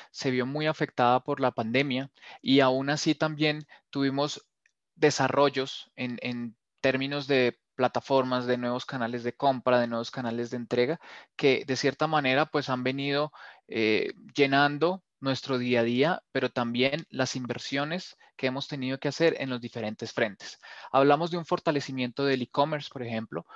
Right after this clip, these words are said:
como una de las, eh, nuevas formas de llegar a nuestros clientes y casi que en todos los lugares, eh, de, de nuestros países. También estamos viendo que los medios de pago virtuales y las transferencias electrónicas, pues,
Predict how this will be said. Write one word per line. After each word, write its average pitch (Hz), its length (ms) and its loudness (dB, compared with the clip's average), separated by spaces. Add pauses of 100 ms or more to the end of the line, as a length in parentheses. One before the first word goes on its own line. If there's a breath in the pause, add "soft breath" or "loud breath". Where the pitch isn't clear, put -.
(140 loud breath)
como 131 240 -4
una 127 280 2
de 147 60 4
las, 131 380 2 (300 loud breath)
eh, 123 180 2
nuevas 143 340 0
formas 160 360 0
de 143 80 0
llegar 120 240 2
a 123 40 -4
nuestros 131 320 -10
clientes 123 440 -4
y 127 80 -6
casi 113 200 -6
que 120 240 -2
en 120 120 -8
todos 123 500 -2
los 120 500 -8
lugares, 120 640 0 (280 loud breath)
eh, 113 340 2
de, 113 300 0
de - 200 -4
nuestros 120 380 -8
países. 151 540 0 (480 loud breath)
También 160 520 4
estamos 139 400 -2
viendo 147 300 -2
que 147 240 0 (220 loud breath)
los 131 180 -2
medios 135 260 0
de 147 80 -2
pago 127 240 4
virtuales 127 640 0
y 131 120 -2
las 117 140 -4
transferencias 120 540 -4
electrónicas, 123 720 -4
pues, - 260 -8